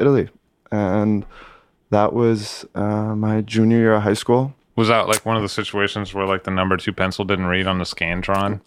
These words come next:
Speaker 2: It was
Speaker 1: I know.
Speaker 2: like, "Spain or Italy?" And you're like,
Speaker 1: Exactly.
Speaker 2: "Oh, I didn't fill in the circle
Speaker 1: <laughs> I
Speaker 2: completely,
Speaker 1: know.
Speaker 2: so
Speaker 1: I don't
Speaker 2: it
Speaker 1: know
Speaker 2: went
Speaker 1: what
Speaker 2: to the
Speaker 1: happened.
Speaker 2: other country."
Speaker 1: I know. Italy was like, I have no connection to Italy. My parent, like, heritage is, you know, pretty, like, waspy English,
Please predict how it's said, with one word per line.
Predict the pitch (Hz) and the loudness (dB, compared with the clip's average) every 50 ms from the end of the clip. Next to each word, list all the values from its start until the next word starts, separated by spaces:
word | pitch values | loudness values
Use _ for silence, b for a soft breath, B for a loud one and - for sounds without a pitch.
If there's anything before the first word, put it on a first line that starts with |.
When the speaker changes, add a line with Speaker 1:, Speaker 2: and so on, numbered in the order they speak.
| - | -2
Speaker 2:
It | 113 | 0
was | 110 104 | 2 2
Speaker 1:
I | 107 | 2
know. | 101 | 2
Speaker 2:
like, | 107 101 101 - | 2 0 0 -2
"Spain | - - - - 123 123 139 151 156 160 160 160 | -6 -12 -8 -6 -4 -2 -2 0 0 0 0 0
or | 151 143 151 156 | 2 2 0 0
Italy?" | - 151 160 151 147 143 135 127 120 | 0 -2 -4 -2 0 0 0 0 0
And | 113 | 0
you're | 127 127 | 0 2
like, | 120 120 127 | 2 2 2
Speaker 1:
Exactly. | 127 139 123 110 | 0 0 -2 0
Speaker 2:
"Oh, | - | 0
I | 160 151 | 0 0
didn't | 151 170 180 165 - | 0 0 -2 -2 0
fill | - 180 170 | 0 0 0
in | 165 | 0
the | 151 143 | -2 -2
circle | - - 180 180 - - 135 | 0 -2 -2 -2 0 -2 -2
Speaker 1:
<laughs> | 113 | 0
I | - | 0
Speaker 2:
completely, | 208 - 117 101 180 - 277 285 - 139 143 | 0 0 0 0 2 2 2 2 2 2 2
Speaker 1:
know. | 147 143 135 123 117 | 2 2 2 2 2
Speaker 2:
so | - | 2
Speaker 1:
I | - | 0
don't | - - - | 0 0 0
Speaker 2:
it | - | 0
Speaker 1:
know | - | 0
Speaker 2:
went | - - | 0 0
Speaker 1:
what | 175 | 2
Speaker 2:
to | 170 | 2
the | 147 143 135 | 2 0 0
Speaker 1:
happened. | 104 123 | 0 0
Speaker 2:
other | 151 165 165 147 | 0 0 0 -2
country." | 127 - - 117 113 110 - 123 110 107 117 | -2 -2 -4 -4 -4 -4 -6 -4 -2 0 0
Speaker 1:
I | 123 127 | 2 2
know. | 123 127 120 107 B B B B B | 2 2 2 0 B B B B B
Italy | - - 147 147 156 | 0 0 2 2 2
was | 135 120 120 - 127 | 0 0 0 0 0
like, | 117 113 - | 0 2 2
I | 117 123 | 0 2
have | 131 123 110 | 2 0 2
no | 110 107 110 110 107 110 107 107 104 101 - _ | 2 2 4 4 4 4 4 2 0 0 -2 _
connection | - 113 95 90 92 - 92 95 | 0 0 0 0 0 -2 -4 -2
to | 92 90 | 0 0
Italy. | 87 98 90 85 87 | 0 2 2 0 0
My | 87 90 95 | 0 0 0
parent, | 95 - - 95 92 90 90 82 - | 0 2 2 2 2 2 0 -2 0
like, | 98 90 87 - | 0 0 0 0
heritage | - - 95 95 92 95 92 90 90 - - | 2 4 4 4 4 4 0 0 -2 -2 -2
is, | 92 90 95 - - B B B B B B B B - | 0 0 -2 -4 -10 B B B B B B B B -2
you | 107 | 0
know, | 104 92 87 98 110 - - _ _ | 2 2 2 0 -4 -10 -18 _ _
pretty, | _ - 110 101 95 95 | _ 0 2 4 4 4
like, | 90 87 90 - - - - | 4 2 2 0 -4 -10 -2
waspy | 95 95 87 90 - - - 95 92 87 85 87 95 120 - - - - | 0 0 0 0 -2 -2 0 2 2 2 2 0 -2 -4 -8 -14 -8 -4
English, | 98 98 87 92 92 92 87 - - - - - | -2 0 2 2 2 2 2 0 -2 -8 -10 -14